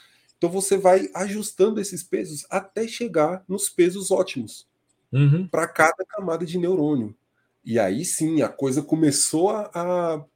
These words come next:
Speaker 1: ganhar tração novamente. Porém, a gente tinha um agravante, que era não tinha hardware. Né? Você,
Speaker 2: Perfeito.
Speaker 1: você precisava de um, um, um, um hardware muito parrudo. E em mil novecentos e oitenta e seis você não tinha. Né?
Speaker 2: Exato.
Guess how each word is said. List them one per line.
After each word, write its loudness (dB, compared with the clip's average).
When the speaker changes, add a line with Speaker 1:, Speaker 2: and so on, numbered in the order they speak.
Speaker 1:
ganhar 2
tração -4
novamente. -2
Porém, 10
a 2
gente -2
tinha 2
um 6
agravante, 0
que 0
era 2
não 0
tinha -4
hardware. -6
Né? 4
Você, 0
Speaker 2:
Perfeito. 0
Speaker 1:
você -8
precisava 0
de -6
um, -12
um, -8
um, 2
um -4
hardware 2
muito -2
parrudo. -8
E -4
em 2
mil 4
novecentos -2
e -2
oitenta -6
e -10
seis -4
você -6
não -2
tinha. -6
Né? 4
Speaker 2:
Exato. -4